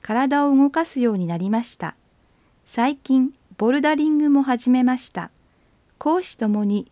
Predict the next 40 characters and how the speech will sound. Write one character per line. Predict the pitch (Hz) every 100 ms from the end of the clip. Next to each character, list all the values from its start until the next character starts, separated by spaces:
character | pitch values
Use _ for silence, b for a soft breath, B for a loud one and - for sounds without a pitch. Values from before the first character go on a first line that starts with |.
| -
充 | 160 254 285
実 | 285 -
さ | - 269
せ | 269
て | 262 254
い |
き | 240
た | - 247
い | 208
で | 156 170
す。 | - - _ _ _ _ _ _ _ _ _ _ _ _ _ _ _ _ -
あ | 220
な | 294
た | - 262
の | 202 185 - _ -
お | 214
す | - 320
す | 320
め | 320 320
ス | -
ポ | - 320
ッ | _
ト | 190
は？ | 160 185 277 _ _ _ _ _ _ _ _ _ _ _ _ _ _
村 | 226 247 339
の | 330
駅 | 330 311 - 185 - _ -
農 | 226 311
産 | - 349 349
物 | 311 - - -
直 | 233 -
売 | 277 277 269
所 | 233 254 - _
な | 220 311
っ | -
ち | -
ゃ | 240
ん | 190
で | 180
す。 | -